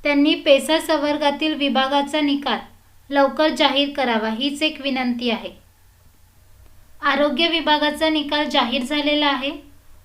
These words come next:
त्याचा व्हिडिओ मी आपल्या चॅनलवर अपलोड केलेला आहे. तुम्ही जर तो व्हिडिओ बघितला नसेल तर तो व्हिडिओ बघून घ्या. आणि तुम्हाला काही अडचणी येत असतील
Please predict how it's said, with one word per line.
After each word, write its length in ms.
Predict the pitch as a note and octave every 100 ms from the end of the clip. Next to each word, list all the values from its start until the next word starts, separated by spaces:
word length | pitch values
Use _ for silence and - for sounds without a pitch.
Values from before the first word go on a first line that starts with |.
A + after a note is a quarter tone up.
| -
त्याचा 300 | D4 C#4+ E4+
व्हिडिओ 340 | E4 E4 D#4 E4
मी 160 | D#4+
आपल्या 360 | D4+ B3 C#4+ D4
चॅनलवर 500 | D#4 C4+ C4+ C#4 D4+
अपलोड 380 | C4+ A#3+ C#4 C#4+
केलेला 320 | D4 C4+ C4
आहे. 180 | A#3 G3 F3 - - - - -
तुम्ही 200 | - C#4+
जर 260 | D4 E4+ E4
तो 100 | F4
व्हिडिओ 300 | D#4 C#4+ D4+
बघितला 520 | C#4+ B3+ A#3+ - D4
नसेल 500 | D4 C#4+ - D4 D#4 - - - - -
तर 100 | D4+ D4+
तो 100 | E4
व्हिडिओ 340 | D#4 C#4+ D4+
बघून 420 | D#4 C4+ A#3 C#4
घ्या. 160 | C#4 A3+ - - - - - - - - - - - - - - - - -
आणि 280 | C4 C#4+ D4
तुम्हाला 320 | C#4+ D#4+ D#4+
काही 300 | E4 D4+ D4
अडचणी 500 | D#4+ C4 - D4 D4+
येत 180 | D#4+ D#4
असतील 460 | D4+ D4 D4 D#4